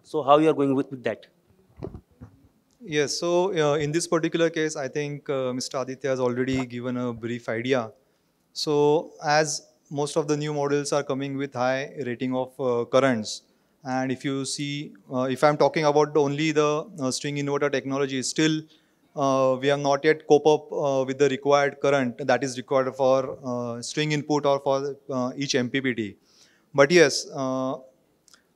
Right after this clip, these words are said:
Speaker 2: as fast the module technology evolving, it definitely takes time for the inverters to evolve. So there are some, uh, time constraints because of, uh, which the new products cannot be deployed in the market as fast as the modules.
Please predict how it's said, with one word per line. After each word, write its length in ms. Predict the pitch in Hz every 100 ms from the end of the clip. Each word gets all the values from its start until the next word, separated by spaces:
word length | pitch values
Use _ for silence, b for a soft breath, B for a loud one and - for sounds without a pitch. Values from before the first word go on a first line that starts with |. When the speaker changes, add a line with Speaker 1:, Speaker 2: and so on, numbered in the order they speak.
| -
Speaker 2:
as 260 | 151 175
fast 420 | - 175 175 165 170
the 300 | 185 185 175
module 300 | 151 147 165
technology 540 | 165 160 156 151 160
evolving, 640 | 139 139 147 147 139 131 -
it 400 | 151 139 139 131
definitely 440 | 131 165 156 160
takes 260 | 160 156 -
time 280 | 147 147 147
for 120 | 143
the 100 | 139
inverters 640 | 131 131 143 147 143 117
to 120 | 147 131
evolve. 440 | 127 139 131 104 - _ _ _ _ _
So 260 | - 147
there 360 | 143 139 139 151
are 200 | 160 170
some, 520 | 170 175 170 170 165
uh, 120 | 147
time 300 | 139 143 147
constraints 500 | 143 139 - 156 151
because 320 | 131 131 143 143
of, 340 | 143 139 -
uh, 500 | 143 131 127 127 120
which 320 | 147 156 151
the 160 | 139 135
new 160 | 143 143
products 500 | 147 147 147 - - - _ _ _ -
cannot 340 | 139 147 147
be 300 | 143 156 156
deployed 360 | 139 131 143 147
in 100 | 143
the 80 | 143
market 480 | 135 127 147 147 147
as 260 | 156 156
fast 300 | - 151 -
as 160 | 156 139
the 180 | 160 196
modules. 640 | 160 135 135 110 98 -